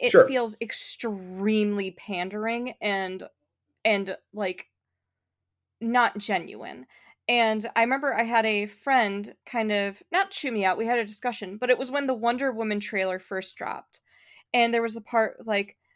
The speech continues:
Speaker 1: uh, "Oh, and what are you to him?" "Oh, I'm his secretary." "What does that mean?" "Oh, it means I, I do these things for him and I do this." "Oh, so you're a slave." "Oh, yeah, yeah, I like that." That made me roll my eyes so hard 'cause I'm just like, I see what they're doing, but that didn't hit for me. It,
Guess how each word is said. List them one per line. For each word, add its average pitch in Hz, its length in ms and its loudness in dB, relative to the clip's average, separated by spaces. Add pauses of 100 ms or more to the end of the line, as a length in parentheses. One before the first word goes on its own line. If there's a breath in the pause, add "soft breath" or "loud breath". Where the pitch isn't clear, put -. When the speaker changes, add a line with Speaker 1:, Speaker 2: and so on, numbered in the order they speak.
(300)
Speaker 1:
uh, 247 280 2
"Oh, 381 240 2
and 247 180 -2
what 254 140 0
are 254 60 -2
you 240 160 -4
to 226 60 -4
him?" 226 280 -2 (100)
"Oh, 427 140 -4
I'm 381 120 0
his 453 200 -4
secretary." 254 640 -4
"What 294 180 -6
does 381 200 -2
that 339 180 0
mean?" 214 280 -4
"Oh, 349 140 4
it 349 60 -2
means 339 220 -6
I, 302 240 -2
I 269 180 -4
do 269 160 -6
these 269 220 -8
things 233 280 -8
for 240 220 -4
him 240 100 -4
and 240 80 -6
I 226 60 -6
do 220 120 -4
this." 220 120 -6 (340 loud breath)
"Oh, 339 200 6
so 285 160 -6
you're 254 140 2
a 196 60 -2
slave." - 760 0 (280 loud breath)
"Oh, 554 360 2
yeah, 269 180 0 (100)
yeah, 349 220 0
I 254 80 2
like 285 220 -4
that." 233 180 0 (420 soft breath)
That 285 200 6
made 311 160 0
me 339 120 -2
roll 233 220 0
my 233 200 2
eyes 233 220 0
so 214 120 -2
hard 196 240 -4
'cause 214 160 -8
I'm 214 120 0
just 208 200 -6
like, 190 260 -2 (140)
I 240 100 2
see 311 260 -4
what 330 160 -2
they're 262 160 -2
doing, 190 540 -6 (200)
but 220 340 -2
that 220 240 2
didn't 233 280 -4
hit 208 360 -6
for 180 200 -12
me. 214 400 -12
It, 220 160 -2